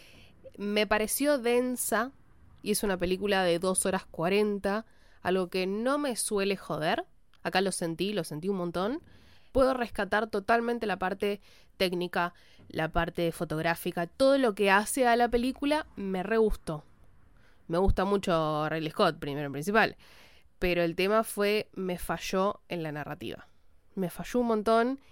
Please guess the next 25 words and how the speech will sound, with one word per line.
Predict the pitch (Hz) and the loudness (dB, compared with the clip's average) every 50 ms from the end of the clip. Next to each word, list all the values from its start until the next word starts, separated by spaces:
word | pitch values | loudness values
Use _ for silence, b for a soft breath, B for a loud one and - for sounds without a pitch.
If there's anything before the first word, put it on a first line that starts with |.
| b b | b b
y | b 196 196 | b -2 0
me | 180 175 | 0 0
siento | 170 - - 202 196 208 190 208 202 190 185 175 175 180 | 0 2 2 2 2 2 2 2 4 4 2 2 0 2
dolida, | 175 196 202 214 220 202 175 151 165 180 | 4 4 4 6 6 4 4 2 0 0
dolida | 202 220 240 262 269 | 0 2 2 2 2
en | 262 247 | 2 2
el | 196 170 | 0 0
alma. | 156 151 151 - - - _ | 0 -2 -4 -6 -8 -8 _
Pero | - 294 302 330 339 - - | 0 4 4 4 4 2 -4
no | - 247 262 | -4 -2 -2
es | 294 285 - | -2 -2 -2
una | 330 302 | -4 -4
mala | 277 262 262 262 | -4 -4 -4 -4
película, | 254 247 240 254 240 247 240 240 247 240 - | -4 -4 -6 -4 -4 -2 -4 -4 -4 -4 -4
todo | 233 226 | -2 -2
lo | 226 226 214 | -2 -2 -2
contrario, | 208 208 202 214 214 208 220 | -4 -4 -2 -2 -2 -2 -2
es | 214 - | -4 -4
una | 226 220 | -6 -4
buena | 202 202 202 196 190 | -2 -2 -2 -2 -2
peli. | 190 196 196 208 226 247 - b b b b b b b b b b b b _ _ | -2 -2 -2 -2 -2 -4 -6 b b b b b b b b b b b b _ _
Pero | - 370 370 370 370 370 381 440 480 | 0 2 4 4 2 2 0 0 0
nada, | 240 208 202 208 | 2 2 2 0
como | - 277 302 330 | -2 -2 -2 -2
que | 330 359 349 349 | 0 2 2 2